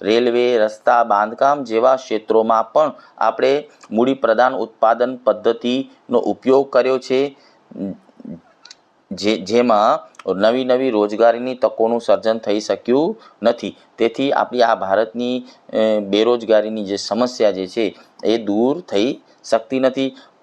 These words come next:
ખાસ મો-, most important કી શબ્દ હું તમને કહી રહ્યો છું કે ભારતમાં શ્રમની છત છે, એટલે ભારતમાં શ્રમ શક્તિ વધુ છે, જ્યારે મૂડીની અછત છે. તો ભારતમાં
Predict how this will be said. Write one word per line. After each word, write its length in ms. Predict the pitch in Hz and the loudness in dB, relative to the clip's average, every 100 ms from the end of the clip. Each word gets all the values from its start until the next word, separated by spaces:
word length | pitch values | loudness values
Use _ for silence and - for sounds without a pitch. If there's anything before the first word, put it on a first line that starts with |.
| _ | _
ખાસ 380 | - 120 131 110 | -4 -2 -2 -4
મો-, 280 | 101 110 - | 0 0 0
most 460 | 98 107 123 - 117 | -2 -2 -2 -6 -4
important 420 | 123 123 127 127 - - | 0 0 0 -8 -12 -4
કી 140 | 123 | -4
શબ્દ 280 | 123 120 120 | -2 -2 -2
હું 140 | 123 | -2
તમને 260 | 120 120 120 | 0 0 0
કહી 180 | 117 117 | 0 2
રહ્યો 200 | 120 120 | 0 -2
છું 320 | 127 123 123 - - - | -2 -4 -8 -18 -20 -2
કે 100 | 117 | -2
ભારતમાં 960 | - 95 101 123 127 104 107 123 135 - _ - - | -2 0 2 2 0 0 2 2 -2 -10 _ -16 -10
શ્રમની 600 | - 117 139 143 143 147 139 | 0 2 2 0 -2 -4 -6
છત 300 | - 131 - | -4 -4 0
છે, 300 | 120 - 87 - _ | -4 -2 -10 -10 _
એટલે 140 | 107 101 | -2 0
ભારતમાં 560 | 98 104 123 135 135 | 2 2 0 0 0
શ્રમ 300 | 131 120 123 | 0 -2 -2
શક્તિ 480 | 123 120 - - 131 | 0 -4 -4 -8 -2
વધુ 300 | 101 107 135 | 0 2 0
છે, 240 | - 87 - - _ | -2 -10 -10 -20 _
જ્યારે 240 | 104 113 117 | 2 2 2
મૂડીની 600 | 101 101 120 127 127 131 127 | -2 -2 0 -2 -4 -2 -4
અછત 260 | - 127 | 0 -2
છે. 320 | - - 92 - - _ | -2 -6 -8 -8 -20 _
તો 100 | 104 | -4
ભારતમાં 920 | 85 92 107 131 - 107 113 139 - | -2 0 2 0 0 0 2 0 -4